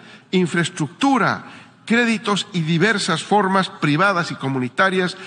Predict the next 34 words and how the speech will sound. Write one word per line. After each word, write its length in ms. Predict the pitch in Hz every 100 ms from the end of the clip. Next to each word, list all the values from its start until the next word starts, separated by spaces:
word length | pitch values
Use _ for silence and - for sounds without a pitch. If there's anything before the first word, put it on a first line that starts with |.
| - -
de 160 | 131 165
acceso 480 | - - 208 190 175
a 40 |
los 220 | 143 117
mercados, 800 | 120 113 - 190 165 104 82 - - - - -
pero 220 | - 165 -
también 560 | 147 135 185 190 165 - - - - _ -
mejores 400 | 156 165 214 190
condiciones 640 | - 170 151 143 185 175 135
de 80 | 135
vida 600 | 180 160 156 - - -
en 100 | 160
sus 280 | 135 214 -
comunidades, 880 | 147 123 113 113 131 107 90 - - _ _ - _ -
en 200 | 170 151
plena 440 | 220 226 202 160
armonía 680 | 135 131 123 147 208 185 165 - - - - _
con 160 | 156 139
la 120 | 123
madre 320 | 143 143 131
tierra. 440 | 120 110 107 90 - - _ _ _ _ _ - - _
Quinto, 500 | 277 247 185 143 95 - - - _ - - - - -
reconstruir 640 | 208 220 214 - 226 247
las 180 | 214 185
capacidades 680 | 190 175 175 - 208 208 -
productivas 580 | 180 165 - 214 190 170
y 40 |
económicas 560 | - 180 208 196 185 156
de 100 | 151
los 160 | 147
países 400 | - 165 196 180
de 100 | 156
la 120 | 151
periferia 600 | - 135 131 208 202 196